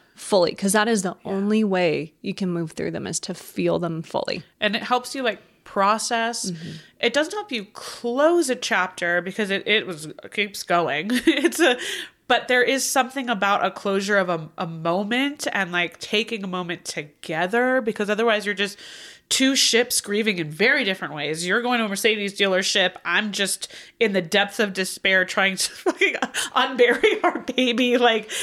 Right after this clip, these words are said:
Speaker 2: it really brings you together for a moment, which is what funerals are about, which is what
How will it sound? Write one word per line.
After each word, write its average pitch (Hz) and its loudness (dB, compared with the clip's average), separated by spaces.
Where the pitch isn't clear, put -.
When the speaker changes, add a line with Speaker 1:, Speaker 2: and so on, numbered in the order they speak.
Speaker 2:
it 160 2
really 254 4
brings 226 2
you 262 2
together 240 0
for 240 0
a 196 4
moment, 185 -2
which 196 -4
is 196 -2
what 208 2
funerals 285 4
are 165 6
about, 151 2
which 180 -4
is 220 -8
what 269 2